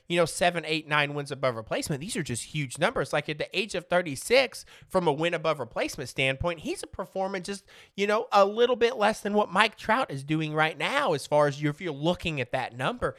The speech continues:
Huge stuff. Amazing man and hell of a ball player. But listen, I'm not gonna cover too much of Roberto Clemente because I think I did that maybe four or five episodes ago.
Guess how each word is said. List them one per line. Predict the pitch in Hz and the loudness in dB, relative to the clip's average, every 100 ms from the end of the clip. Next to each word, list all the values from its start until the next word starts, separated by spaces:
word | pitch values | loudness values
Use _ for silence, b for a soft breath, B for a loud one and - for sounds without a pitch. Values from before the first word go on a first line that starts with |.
| B B | B B
Huge | - - 254 262 214 - | -20 -12 -8 -6 -6 -10
stuff. | - 233 214 139 - - | -8 2 4 2 -2 -2
Amazing | 170 190 226 269 277 269 240 202 185 | -2 -2 -12 -8 -2 2 0 -2 -2
man | 175 160 | 0 2
and | 143 | 2
hell | 156 | 0
of | 147 | 0
a | |
ball | 139 156 240 | 2 2 2
player. | 113 90 85 - _ b b b b | -4 -12 -12 -16 _ b b b b
But | 175 202 | 2 4
listen, | 226 156 | 0 2
I'm | 131 196 | 2 6
not | 226 175 | 6 4
gonna | 185 165 | 2 2
cover | 160 139 | 0 0
too | - - 466 359 | -10 -12 -4 -2
much | 240 139 127 156 | 2 2 2 -4
of | 135 | -2
Roberto | 131 139 127 | 2 2 2
Clemente | - 131 131 127 | 0 -2 0 0
because | 127 147 | -2 2
I | 170 254 | 4 4
think | 190 147 | 2 0
I | 127 | 2
did | 156 139 | 0 0
that | 147 196 214 | 2 2 0
maybe | 143 135 120 | 0 -2 -4
four | - 139 | 0 4
or | 131 | 4
five | 127 123 127 | 4 4 4
episodes | 165 135 - 110 98 | 2 0 -2 -4 -4
ago. | 98 101 101 | -8 -6 -6